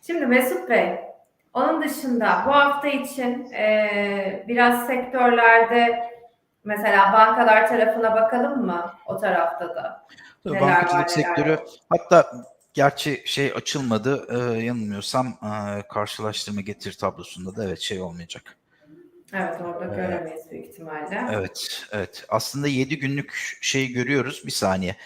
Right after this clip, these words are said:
Speaker 2: Son bir haftada, e, son yedi günlük ki geçen hafta işte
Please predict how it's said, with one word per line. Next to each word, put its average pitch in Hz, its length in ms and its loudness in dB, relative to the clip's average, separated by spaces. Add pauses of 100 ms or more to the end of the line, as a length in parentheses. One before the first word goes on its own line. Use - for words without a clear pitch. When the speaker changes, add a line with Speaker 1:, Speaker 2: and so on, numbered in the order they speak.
(220)
Speaker 2:
Son 139 380 -2
bir 143 120 2
haftada, 127 640 6 (120)
e, 110 80 2 (600)
son 143 220 0
yedi 135 300 2
günlük 120 560 -4 (160)
ki 120 200 -6
geçen 120 280 -2
hafta 110 300 0
işte 143 380 -2